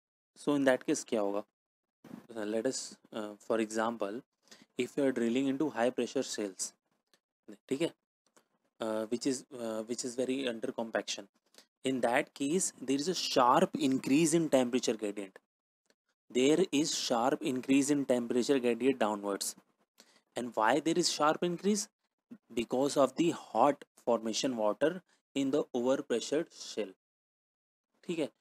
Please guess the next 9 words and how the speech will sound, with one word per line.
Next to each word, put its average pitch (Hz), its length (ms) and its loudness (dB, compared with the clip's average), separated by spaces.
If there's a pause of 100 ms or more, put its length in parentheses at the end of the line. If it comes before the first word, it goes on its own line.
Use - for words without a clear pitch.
(220)
जो 139 100 0
overpressured 143 580 -2
zone 120 180 0
में 139 140 -2
उसमें 131 240 -6
जो 127 100 -2
formation 117 500 -4
water 117 280 -2
होगा, 110 380 -2